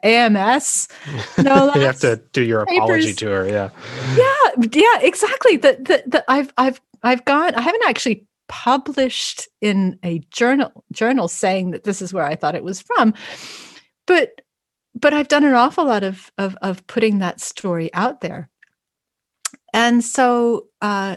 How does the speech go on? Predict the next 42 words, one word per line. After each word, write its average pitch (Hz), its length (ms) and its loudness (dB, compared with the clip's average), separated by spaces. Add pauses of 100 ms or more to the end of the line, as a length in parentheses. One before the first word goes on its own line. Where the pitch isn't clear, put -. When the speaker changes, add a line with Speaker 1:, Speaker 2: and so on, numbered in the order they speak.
(120)
Speaker 1:
so 208 260 -4
I've 214 200 -2
got, 233 320 -4
I've 220 160 -6
got 202 180 -4
to 262 80 -8
kind 240 240 -4
of - 140 -10
come 202 240 -4
to - 120 -12
terms 220 360 -4
with 190 100 -16
the 185 80 -10
fact 165 240 -10
that - 180 -8
I've, 165 320 -8
I've 160 280 -10
done 233 260 2
that 147 380 -10
and, 180 400 -8
and 165 320 -8
be 180 200 -4
honest 202 520 0
as 165 120 -10
a 170 40 -6
musicologist 165 680 -12
and 175 100 -6
say, 165 240 -4
"No, 160 200 -6
wait, 175 420 -4
I 160 80 -8
got 165 220 -8
it - 100 -6
wrong. 156 340 -6 (580)
I 165 40 -14
told 226 340 2
those 202 160 0
stories. 165 540 -2 (300)
Those 160 180 -6
stories 220 580 0 (120)
are 160 440 -6 (760)
plausible, 233 840 0